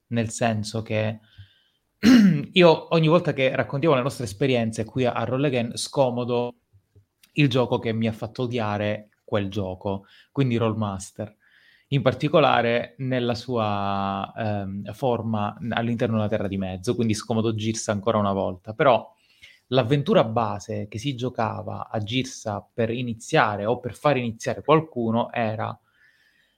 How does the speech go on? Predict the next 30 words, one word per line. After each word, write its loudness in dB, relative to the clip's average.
"Avete 6
sentito 0
che 0
a 0
Brea 0
c'è -6
la 0
festa? -4
Buona 6
occasione 2
per -4
riempirvi -2
la 0
saccoccia -6
d'oro -2
o -4
d'argento." -10
Iniziare 4
la, 2
la -2
campagna -2
o -2
far 0
iniziare 0
qualcuno -2
a -6
giocare -6
con -4
una -6
festa, -8